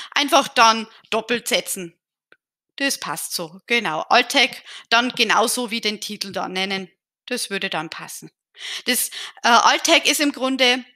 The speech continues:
wenn jetzt zum Beispiel ein Bild nicht angezeigt werden würde, also das noch lädt im Hintergrund oder so, dann würde es im Code einfach schon erste-, äh,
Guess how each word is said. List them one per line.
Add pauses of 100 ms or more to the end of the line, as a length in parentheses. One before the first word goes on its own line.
(140)
wenn
jetzt
zum
Beispiel
ein
Bild
nicht
angezeigt
werden
würde,
also
das
noch
lädt
im
Hintergrund
oder
so,
dann
würde
es (320)
im
Code
einfach
schon
erste-,
äh,